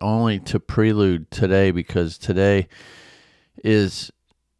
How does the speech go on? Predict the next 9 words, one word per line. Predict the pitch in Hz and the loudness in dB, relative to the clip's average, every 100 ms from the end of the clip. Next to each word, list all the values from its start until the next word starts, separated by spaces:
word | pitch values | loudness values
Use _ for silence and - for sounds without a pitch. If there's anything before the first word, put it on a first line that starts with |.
| _ _ _ _ _ | _ _ _ _ _
Jesus's | - 107 120 117 107 - 101 95 - | -6 0 2 2 0 -4 -4 -6 -4
time | - 104 107 104 | 0 2 2 0
before | 95 87 - 107 104 101 | -2 -6 -2 2 4 2
he | 98 | 0
is | 95 85 | -2 -2
betrayed | 82 - - 98 101 98 | -6 -6 0 2 4 4
with | 90 85 - | 2 -2 -2
his | 80 80 | -4 -4
disciples, | 82 82 - 95 98 - 90 87 82 - | -6 -6 2 4 4 0 -2 -2 -4 -8